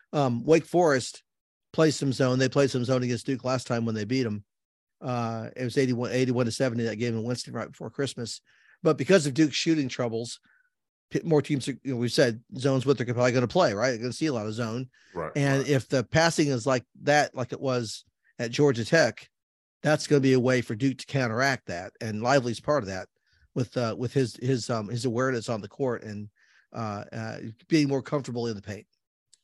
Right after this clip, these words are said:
Speaker 2: I, I, I agree. I mean, uh, not just Lively.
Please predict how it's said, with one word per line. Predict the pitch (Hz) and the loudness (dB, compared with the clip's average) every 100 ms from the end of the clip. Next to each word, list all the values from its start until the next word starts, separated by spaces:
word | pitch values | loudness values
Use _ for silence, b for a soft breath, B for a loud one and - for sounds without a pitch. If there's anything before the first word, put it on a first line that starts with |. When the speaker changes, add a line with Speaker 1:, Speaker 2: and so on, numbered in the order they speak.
| _ _ - | _ _ -14
Speaker 2:
I, | 101 | -10
I, | 120 | -6
I | 117 139 | -2 0
agree. | 95 90 82 | 0 0 0
I | |
mean, | 95 95 95 | -2 -4 -2
uh, | 92 87 87 - | -2 -2 -4 -6
not | 95 117 117 | -4 -4 -2
just | 101 78 | -4 -6
Lively. | 78 90 78 80 76 | -6 -6 -6 -8 -8